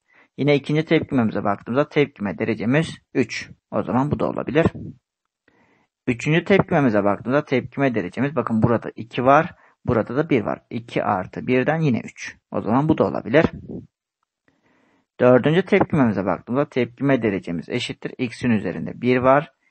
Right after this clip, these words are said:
Y'nin üzerinde iki var. Bir artı ikiden bu da üç, bu da olabilir.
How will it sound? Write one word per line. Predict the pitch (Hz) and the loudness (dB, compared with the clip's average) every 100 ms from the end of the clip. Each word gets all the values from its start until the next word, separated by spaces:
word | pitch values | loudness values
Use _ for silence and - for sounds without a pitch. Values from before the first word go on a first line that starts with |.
| _ _ | _ _
Y'nin | 113 113 123 131 | -2 2 4 4
üzerinde | 104 69 87 127 92 | 2 0 -4 -2 -4
iki | - - | -6 -6
var. | 98 - | -6 -6
Bir | 110 127 | -2 0
artı | 123 92 - - - | 2 0 -6 -14 -10
ikiden | 127 120 123 131 139 160 _ _ _ | -8 -4 2 2 2 -2 _ _ _
bu | 175 | 0
da | - | 2
üç, | - 165 - - - | 2 2 0 -8 0
bu | 175 | 2
da | 101 | 4
olabilir. | 65 - 156 | 2 0 0